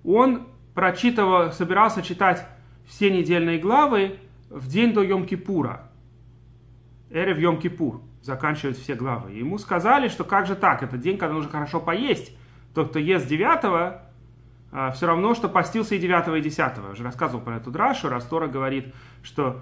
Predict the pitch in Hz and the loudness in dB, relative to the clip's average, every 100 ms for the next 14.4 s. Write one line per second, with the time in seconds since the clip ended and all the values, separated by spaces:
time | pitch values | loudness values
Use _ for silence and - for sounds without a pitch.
0 | - - 151 220 302 247 185 156 156 156 | -14 -12 0 2 4 4 2 2 0 -2
1 | 151 147 139 135 120 143 165 156 131 127 | 0 2 0 -4 -6 0 0 0 -2 -4
2 | 139 147 147 113 - - 139 147 143 127 | -6 0 2 2 -6 -10 -8 -2 0 -2
3 | 127 123 131 127 120 120 123 127 110 127 | -4 -6 -6 -6 -6 -6 -6 -6 -6 -6
4 | 156 175 - 160 160 156 160 160 175 165 | -8 -8 -6 -2 -2 -2 -4 -6 -4 -6
5 | 151 147 170 262 320 151 - - 120 120 | -4 -2 2 2 2 0 -4 -8 -8 -10
6 | - - - 135 131 156 143 131 147 247 | -18 -20 -12 -8 -2 0 0 -4 -4 -2
7 | 220 151 175 220 190 156 - - - - | 0 0 2 2 4 -2 -4 -18 -20 -16
8 | 127 151 156 139 131 131 120 120 113 123 | -4 -2 0 0 -2 -4 -4 -4 -6 -4
9 | 131 151 120 120 113 113 110 104 127 127 | 0 0 0 -6 -10 -8 -10 -8 -4 -4
10 | 117 98 - - 107 95 - - - 147 | -4 -10 -14 -14 -14 -14 -18 -20 -8 -4
11 | 147 220 202 190 269 294 262 240 - 180 | -2 0 2 4 6 4 2 -2 -2 -4
12 | - 226 247 185 170 147 143 156 151 269 | 2 4 4 4 2 2 -2 -6 -6 -2
13 | 233 165 160 190 170 165 139 143 151 151 | 0 0 0 -2 -2 -4 -4 -4 -4 -4
14 | 160 - 311 262 | -6 -2 -2 -2